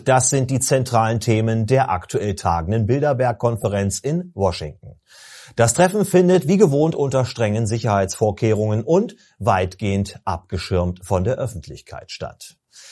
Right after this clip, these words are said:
Nach eigenen Angaben diskutiert der elitäre Kreis unter anderem über die Zukunft der Kriegsführung, transatlantische Beziehungen in der Rüstungsindustrie,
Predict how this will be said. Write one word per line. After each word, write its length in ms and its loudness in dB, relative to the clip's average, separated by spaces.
Nach 300 -6
eigenen 360 4
Angaben 580 4
diskutiert 800 -2
der 280 4
elitäre 500 0
Kreis 540 2
unter 280 2
anderem 380 -2
über 200 2
die 140 -2
Zukunft 580 -2
der 180 2
Kriegsführung, 720 2
transatlantische 920 -6
Beziehungen 680 -2
in 200 -2
der 180 2
Rüstungsindustrie, 1040 0